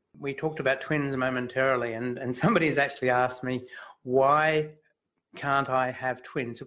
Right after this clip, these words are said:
I want to have twins. Why don't we do, put more than one embryo back?" It's a question I get asked a lot. It certainly increases the chances of success, 'cause obviously two embryos, one works, one doesn't, or both work.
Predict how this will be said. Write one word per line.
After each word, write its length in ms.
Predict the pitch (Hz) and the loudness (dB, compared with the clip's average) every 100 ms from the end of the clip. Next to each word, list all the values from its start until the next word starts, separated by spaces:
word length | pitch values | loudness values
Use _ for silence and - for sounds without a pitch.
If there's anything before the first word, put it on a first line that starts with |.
| - | -4
I 80 | 139 | 2
want 220 | 143 170 | 4 4
to 60 | |
have 160 | 139 120 | 2 0
twins. 500 | - 117 113 107 - _ _ _ _ _ - _ - | -4 -6 -6 -16 -20 _ _ _ _ _ -20 _ -2
Why 540 | 131 147 143 147 143 - 143 | 2 2 2 0 -4 -12 -4
don't 280 | 131 131 131 | -2 -2 -8
we 220 | 135 131 127 | -6 -6 -4
do, 180 | 127 127 - | -4 -6 -6
put 180 | 147 | -6
more 220 | 131 123 120 | -2 0 0
than 140 | 117 | -2
one 180 | 117 120 | -2 0
embryo 400 | 170 190 120 113 | 0 2 2 0
back?" 340 | 110 101 - _ _ - | 0 -4 -6 _ _ -14
It's 120 | 123 | -12
a 40 | 135 | -2
question 360 | 156 147 139 | 0 2 2
I 120 | 127 | 2
get 160 | 127 123 | 2 2
asked 320 | 120 113 - | 0 -2 -2
a 60 | 143 | 2
lot. 340 | 175 127 - - _ _ _ - | 2 2 -2 -20 _ _ _ -4
It 140 | - | -2
certainly 480 | - 214 214 170 151 | 2 2 4 2 2
increases 560 | 147 151 151 151 135 | 0 0 -2 -2 -8
the 80 | 143 | -6
chances 540 | 135 143 135 127 123 - | -6 -4 -4 -6 -12 -10
of 220 | 131 - | -10 -10
success, 840 | - - - - 139 - - - _ _ _ | -14 -16 -10 -4 -4 -4 -12 -20 _ _ _
'cause 140 | 127 | -6
obviously 500 | 131 127 123 - 127 123 - | -4 -4 -6 -4 -4 -6 -14
two 160 | - 139 | -6 -2
embryos, 680 | 120 120 120 120 120 117 - - - - | 0 0 0 2 0 -2 -8 -18 -14 -2
one 360 | 123 127 123 | 0 0 2
works, 340 | 127 127 127 131 | 2 0 -2 -4
one 220 | 123 120 | -2 0
doesn't, 440 | 160 165 180 - - - - _ - | 0 2 -2 -6 -18 -20 -20 _ -2
or 240 | 123 123 | 0 2
both 340 | 139 151 156 | 4 2 0
work. 240 | 127 107 | -4 -6